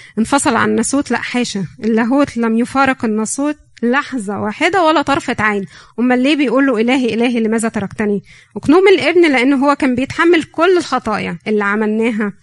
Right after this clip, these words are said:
وعمال في ربنا يسدد في كل الخطايا اللي احنا عملناها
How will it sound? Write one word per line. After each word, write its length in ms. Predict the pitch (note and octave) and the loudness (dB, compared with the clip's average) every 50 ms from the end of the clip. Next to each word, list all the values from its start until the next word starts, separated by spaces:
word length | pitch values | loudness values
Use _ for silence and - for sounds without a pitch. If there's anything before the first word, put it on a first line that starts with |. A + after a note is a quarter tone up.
| _ _ _ _ - | _ _ _ _ -4
وعمال 560 | G#3+ A3 A3 A#3 A#3 A#3 A#3+ C4 C#4 D4 D4+ | -2 0 0 0 0 0 2 2 2 2 0
في 120 | - - A#3 | 0 -2 -2
ربنا 360 | A3+ G#3+ G#3 A3+ C4+ C#4 B3 | -2 -2 0 0 2 2 2
يسدد 500 | A#3 A3 - - C#4 C#4 A3+ A3+ C4+ - | 2 0 -2 -2 -2 -2 -2 -4 -4 -4
في 100 | - G#3+ | -6 -4
كل 220 | - C#4 C#4+ C#4 | -2 0 0 0
الخطايا 640 | C4 - - A#3 G#3+ - A#3 A#3 G#3+ G#3 G3+ G3+ F#3+ - - - - - _ _ - | 0 -2 -2 -4 -4 -2 0 0 2 2 0 0 -2 -6 -10 -20 -20 -20 _ _ -2
اللي 80 | A3 | -2
احنا 240 | B3+ - - B3 A#3+ | -2 -2 -2 -2 0
عملناها 680 | G#3+ G3+ G#3 G#3 G3+ G#3 G#3 A3 A#3 A#3+ G3+ A#3 G#3+ G#3+ | 0 0 0 0 0 0 2 2 2 2 2 2 0 0